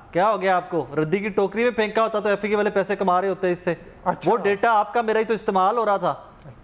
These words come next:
Speaker 1: वही डेटा तो इस्तेमाल हुआ है उल्टा पैसे कमाने के लिए।
Speaker 2: और दूसरी बात ये है कि सबसे बड़ी कि मरने के बाद ही मीडिया क्यों जागता है,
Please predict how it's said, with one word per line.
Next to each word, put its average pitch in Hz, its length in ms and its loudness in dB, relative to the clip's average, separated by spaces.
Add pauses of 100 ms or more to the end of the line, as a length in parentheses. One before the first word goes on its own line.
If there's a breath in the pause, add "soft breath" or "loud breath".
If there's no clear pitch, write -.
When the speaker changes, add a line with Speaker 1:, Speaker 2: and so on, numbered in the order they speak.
(140)
Speaker 1:
वही 208 160 2
डेटा 220 260 0
तो 226 80 -2
इस्तेमाल 202 420 2
हुआ 214 80 0
है 214 80 2
उल्टा 202 200 0
पैसे 196 260 0
कमाने 185 340 0
के 208 80 -2
लिए। 185 320 -2 (200)
Speaker 2:
और 185 140 0
दूसरी 185 320 0
बात 226 280 0
ये 214 220 0
है 208 320 2
कि 214 280 0
सबसे 190 240 -2
बड़ी 196 420 0 (500)
कि 190 60 4 (1160)
मरने 190 460 2
के 233 180 0
बाद 196 500 0
ही 240 300 2
मीडिया 202 440 0
क्यों 190 200 -4
जागता 160 400 -2
है, 107 280 -4